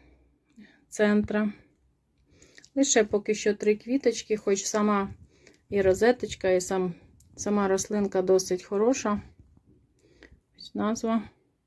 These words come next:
Активно розвиваються, ростуть корінці. Не знаю, якщо чесно, поки що не вирішила. Чомусь відразу мені здалося, що квіточка ніби дрібна.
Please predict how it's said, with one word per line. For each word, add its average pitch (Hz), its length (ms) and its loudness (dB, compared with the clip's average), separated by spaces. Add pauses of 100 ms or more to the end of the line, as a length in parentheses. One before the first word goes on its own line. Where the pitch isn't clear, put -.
(1700)
Активно 196 540 2
розвиваються, 214 840 2
ростуть 196 400 0
корінці. 202 640 4 (1120)
Не 240 160 0
знаю, 180 380 2
якщо 190 420 -2 (580)
чесно, 269 340 0
поки 226 300 2
що 214 180 0
не 214 120 2
вирішила. 247 600 2
Чомусь 220 420 -2
відразу 202 420 2
мені 202 220 2
здалося, 202 400 2
що 202 140 -4
квіточка 196 460 -2
ніби 190 280 4
дрібна. 208 480 4